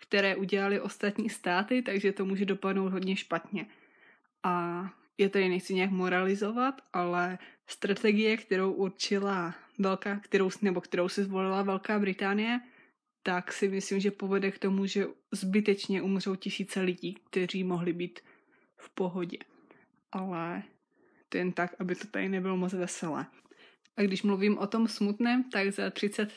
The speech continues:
tři dnů má v New Yorku proběhnout zápas mezi Chabibem a Tonym, který si myslím, že v tuhle chvíli je všem jasné, že neproběhne. A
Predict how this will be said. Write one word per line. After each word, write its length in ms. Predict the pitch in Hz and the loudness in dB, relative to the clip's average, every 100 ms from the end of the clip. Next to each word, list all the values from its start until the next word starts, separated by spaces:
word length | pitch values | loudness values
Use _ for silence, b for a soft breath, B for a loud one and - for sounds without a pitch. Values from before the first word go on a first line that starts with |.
| - | -10
tři 180 | - 220 | 0 2
dnů 340 | 202 190 240 - | 2 0 -2 0
má 140 | 196 | 0
v 40 | 196 | 2
New 100 | 202 | 2
Yorku 300 | 196 - 208 | 0 -4 -4
proběhnout 680 | 208 196 196 202 208 202 | 0 2 2 2 2 2
zápas 500 | 196 196 - 208 208 | 0 -2 -2 -4 -2
mezi 600 | 208 208 202 208 202 190 | 0 0 2 2 2 2
Chabibem 520 | 190 202 196 196 196 214 | 0 0 0 2 2 0
a 80 | 226 | -2
Tonym, 380 | 180 190 240 - B B B _ - | 0 2 2 2 B B B _ -8
který 260 | - 180 185 | -2 -2 -2
si 160 | - 190 | -2 -2
myslím, 340 | 190 196 190 | -2 -2 0
že 160 | 190 190 | -2 -4
v 160 | - | -10
tuhle 300 | - 190 185 | -6 -2 -2
chvíli 520 | 185 - 185 185 185 | -4 -6 -2 2 2
je 100 | 185 | 0
všem 280 | 180 - 185 | 0 -2 0
jasné, 340 | 180 180 180 185 | 0 0 -2 0
že 300 | 202 190 202 - | 0 0 -2 -4
neproběhne. 800 | 190 190 185 185 185 196 196 226 B B B B B B _ _ _ - | -4 0 -2 0 0 0 0 -4 B B B B B B _ _ _ 0
A 440 | 180 175 170 | 0 2 0